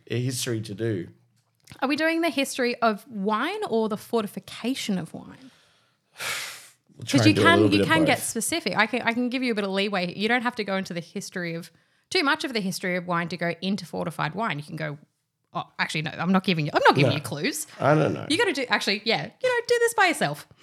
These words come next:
Speaker 1: Yeah. Uh, thank
Speaker 2: It's
Speaker 1: you.
Speaker 2: my little teacher coming out
Speaker 1: I
Speaker 2: of
Speaker 1: mean,
Speaker 2: me.
Speaker 1: it's also,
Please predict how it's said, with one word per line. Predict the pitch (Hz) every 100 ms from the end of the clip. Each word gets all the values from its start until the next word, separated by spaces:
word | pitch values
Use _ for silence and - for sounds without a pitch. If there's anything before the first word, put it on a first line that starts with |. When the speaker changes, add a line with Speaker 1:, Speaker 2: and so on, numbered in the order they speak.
| - -
Speaker 1:
Yeah. | 139 123 - - _
Uh, | 160 151
thank | 123 180 175
Speaker 2:
It's | 110
Speaker 1:
you. |
Speaker 2:
my | 359
little | 359 339
teacher | 208 175 -
coming | 185 185 175
out | 160 156
Speaker 1:
I | 147
Speaker 2:
of |
Speaker 1:
mean, | 151 147
Speaker 2:
me. | - -
Speaker 1:
it's | 147 151 156
also, | 160 156 143 117